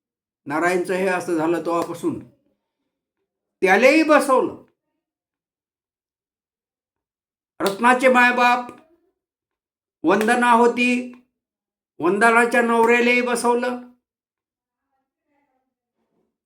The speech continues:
रत्नाची सासू, तिलेही वंदनाला सांगितली, "न-, नारायणले बोलव." नारायण म्हणजे काय,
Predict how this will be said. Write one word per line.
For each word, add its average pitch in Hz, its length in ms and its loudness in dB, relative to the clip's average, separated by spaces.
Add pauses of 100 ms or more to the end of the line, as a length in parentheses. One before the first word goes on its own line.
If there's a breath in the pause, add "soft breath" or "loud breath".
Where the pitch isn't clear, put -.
(380)
रत्नाची 220 500 -4
सासू, 240 640 -2 (1300)
तिलेही 254 380 4
वंदनाला 254 640 2
सांगितली, 226 680 -2
"न-, 208 260 -12 (340)
नारायणले 190 540 2
बोलव." 135 360 -8 (2000)
नारायण 226 680 0
म्हणजे 240 420 -4
काय, 262 200 -6